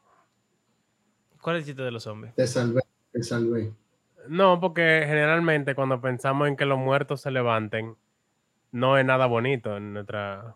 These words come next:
Speaker 3: cultura, como que un muerto levantando
Speaker 2: Ustedes
Speaker 3: te
Speaker 2: que
Speaker 3: da
Speaker 2: ven
Speaker 3: miedo.
Speaker 2: esos disparates de zombies, yo no veo películas de zombies, porque es un disparate.
Speaker 1: Es verdad, pero Lázaro sí
Speaker 3: Pero
Speaker 1: fue
Speaker 3: como
Speaker 1: como una
Speaker 3: quiera.
Speaker 1: momia, más o menos.
Speaker 3: Sí, pero como que generalmente que un muerto se levante no es algo bonito,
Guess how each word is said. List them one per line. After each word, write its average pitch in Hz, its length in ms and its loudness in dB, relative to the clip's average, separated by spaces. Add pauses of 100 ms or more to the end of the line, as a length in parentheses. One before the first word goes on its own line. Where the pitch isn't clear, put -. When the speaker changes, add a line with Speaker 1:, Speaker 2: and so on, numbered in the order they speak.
(120)
Speaker 3:
cultura, 107 460 -8
como 101 340 -18
que - 80 -20 (540)
un 113 100 -12
muerto 113 320 -4
levantando 120 480 0
Speaker 2:
Ustedes 175 160 8
Speaker 3:
te 175 60 2
Speaker 2:
que 160 80 2
Speaker 3:
da 135 40 4
Speaker 2:
ven 143 100 4
Speaker 3:
miedo. 156 120 6
Speaker 2:
esos 156 180 2
disparates 147 580 2
de 131 120 -2
zombies, 139 500 -2
yo 147 140 0
no 160 200 4
veo 151 120 4
películas 143 380 0
de 110 40 -2
zombies, 107 400 -2
porque 117 140 -4
es 127 40 -10
un 127 100 -2
disparate. 104 420 -4 (360)
Speaker 1:
Es 143 120 -4
verdad, 113 420 -4 (180)
pero 170 480 6
Lázaro 160 500 2
sí 156 200 -6
Speaker 3:
Pero 160 120 6
Speaker 1:
fue 170 80 6
Speaker 3:
como 175 100 8
Speaker 1:
como 156 120 2
una 202 100 8
Speaker 3:
quiera. 143 220 8
Speaker 1:
momia, 117 260 -2
más 117 180 -6
o 123 60 -4
menos. 113 340 -12 (1000)
Speaker 3:
Sí, 160 480 -6 (140)
pero 151 180 -4
como 151 220 -2
que 151 160 -2
generalmente 175 840 0
que 156 80 -6
un 156 160 -2
muerto 156 300 0
se 147 100 -4
levante 131 500 0
no 123 220 -2
es 123 60 0
algo 110 580 -4
bonito, 104 640 -4